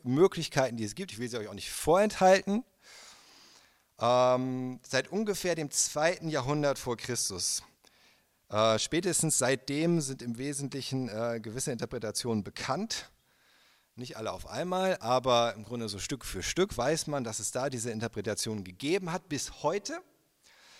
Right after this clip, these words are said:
Die erste Interpretation ist, das sind Engelswesen. Gottes Söhne sind Engelswesen oder Dämonen in gewisser Weise,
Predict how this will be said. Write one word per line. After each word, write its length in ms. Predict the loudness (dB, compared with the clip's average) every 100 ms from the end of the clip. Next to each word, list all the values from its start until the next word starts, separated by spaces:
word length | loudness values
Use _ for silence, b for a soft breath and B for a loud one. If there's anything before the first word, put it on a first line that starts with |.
| B B B B
Die 80 | -4
erste 320 | 0 2 0
Interpretation 1000 | -2 -6 -6 -6 -2 0 2 2 2 0 -6 _ _ _
ist, 420 | -4 0 0 -2
das 140 | -2 0
sind 220 | 0 -4 2
Engelswesen. 840 | 6 6 6 4 0 -2 -4 -4 B B B B _ -10
Gottes 320 | -2 0 2
Söhne 240 | 4 4 4
sind 120 | 0
Engelswesen 680 | 0 2 2 -2 0 -2 0
oder 240 | 4 4
Dämonen 680 | 4 2 8 10 10 6 2 -8 _ _ _ _
in 80 | -2
gewisser 400 | 2 4 4 4
Weise, 480 | 4 4 2 0